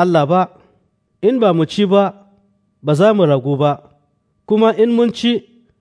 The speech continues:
ba za mu karu ba. Amma ku yi hankali, kada wannan yancin nan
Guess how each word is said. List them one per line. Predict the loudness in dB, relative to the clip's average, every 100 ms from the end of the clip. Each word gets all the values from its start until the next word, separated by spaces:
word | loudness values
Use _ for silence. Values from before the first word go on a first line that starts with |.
| _ _
ba | -4
za | 0 2
mu | 0
karu | -2 -2 -2 -2
ba. | -2 -4 -6 _ _ _ _ _ _ _ _
Amma | -2 0 2 0
ku | 0
yi | 0 2
hankali, | 0 -2 -2 0 0 -2 _ _ _ _ _ _ -4
kada | 0 2 2
wannan | 2 2 0
yancin | 0 0 -2 0
nan | 2